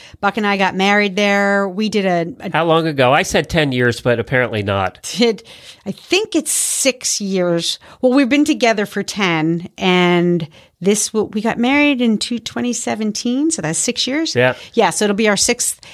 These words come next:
Speaker 1: anniversary. We got married there, and you guys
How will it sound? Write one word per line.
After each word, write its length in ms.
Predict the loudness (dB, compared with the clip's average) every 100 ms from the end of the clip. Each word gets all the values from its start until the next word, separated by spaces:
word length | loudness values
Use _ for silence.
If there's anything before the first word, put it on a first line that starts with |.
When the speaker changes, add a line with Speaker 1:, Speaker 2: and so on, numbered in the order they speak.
| -20 -4
Speaker 1:
anniversary. 640 | 0 2 2 0 0 0 0
We 120 | 0
got 220 | 0 0
married 400 | 2 2 2 2
there, 420 | 2 4 2 0 -4
and 580 | -2 0 0 0 -2 -4
you 120 | 0
guys 500 | 2 2 0 -4